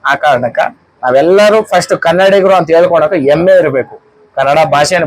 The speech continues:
ಪ್ರೀತಿಸ್ಬೇಕು. ಹೌದು, ನಮ್ ಮನ್ಸಲ್ಲಿ ಯಾವತ್ತೂ ಅದು ಇದ್ದೇ ಇರ್ತದೆ. ಏನಣ್ಣ, ನಮ್ ಸ್ಥಳೀಯ ಭಾಷೆ ಅಂತ ಬಂದವಾಗ ಇವಾಗ ನಮ್ಮ ಲೋಕಲ್ ಅಲ್ಲಿ ನಮ್ ಕೆಲ್ಸ ಮಾಡೋರು ಇರ್ಬೋದು, ಇಲ್ಲ ನಮ್ ಇವ್ರು ಅವ್ರಕ ಬರಲ್ಲ ಆಚೆ ಕನ್ನಡ, ನಾವ್ ಅವಾಗ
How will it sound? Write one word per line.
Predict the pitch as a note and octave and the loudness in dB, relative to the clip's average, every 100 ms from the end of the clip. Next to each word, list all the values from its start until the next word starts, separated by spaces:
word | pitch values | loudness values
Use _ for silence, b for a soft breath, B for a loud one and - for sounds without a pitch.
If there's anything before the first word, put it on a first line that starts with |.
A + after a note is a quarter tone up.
| C#3 | -4
ಪ್ರೀತಿಸ್ಬೇಕು. | E3 C#3+ D3 B2+ B2+ | -8 -6 -6 -2 0
ಹೌದು, | C#3+ C#3 | 0 -2
ನಮ್ | A#2 C3 C#3 | -2 -2 -4
ಮನ್ಸಲ್ಲಿ | C3+ D3+ C#3 | -2 0 2
ಯಾವತ್ತೂ | C#3 D3+ - F#3 | 2 0 0 -2
ಅದು | C#3+ D3 - B2+ | -2 -4 -8 -12
ಇದ್ದೇ | B2+ C3 D3 | -10 -2 0
ಇರ್ತದೆ. | C3 B2 F#2+ F#2 C#3+ | 0 -2 -8 -6 -4
ಏನಣ್ಣ, | D3 E3 F#3+ _ b b b C#3+ | -2 -2 -6 _ b b b -4
ನಮ್ | F#3+ | -4
ಸ್ಥಳೀಯ | F#3 - G3+ A#3+ A3+ G3+ | -2 0 0 2 2 2
ಭಾಷೆ | F#3+ G#3 | 2 0
ಅಂತ | F#3 F#3 | 0 -2
ಬಂದವಾಗ | F3 G3 F#3+ F3+ | 0 0 0 2
ಇವಾಗ | F3+ G#3 A3 - - _ _ - _ E3 | 2 2 0 -4 -20 _ _ -20 _ -6
ನಮ್ಮ | F3 F#3 F3+ E3+ E3 D#3+ | -4 0 0 2 2 2
ಲೋಕಲ್ | G3+ G#3 F#3 | 0 2 2
ಅಲ್ಲಿ | F3+ E3+ | 2 0
ನಮ್ | D#3 D#3+ | -2 -2
ಕೆಲ್ಸ | D#3+ F#3 F3 | -2 -2 0
ಮಾಡೋರು | E3 D#3 | 0 2
ಇರ್ಬೋದು, | D#3 D3+ D#3 E3 | 0 0 0 0
ಇಲ್ಲ | D#3 | 0
ನಮ್ | D3 C#3+ C#3+ | -2 -2 -2
ಇವ್ರು | E3+ E3+ D#3 | -2 0 0
ಅವ್ರಕ | D#3+ E3+ F#3 F#3+ _ - | 0 0 -4 -4 _ -4
ಬರಲ್ಲ | D#3 E3+ D#3+ C#3+ | 0 0 0 -4
ಆಚೆ | - D#3+ | -4 -6
ಕನ್ನಡ, | D3 B2 - _ _ _ - F3 | -4 -6 -8 _ _ _ -10 -2
ನಾವ್ | F#3 F#3+ | 2 2
ಅವಾಗ | G3 | 2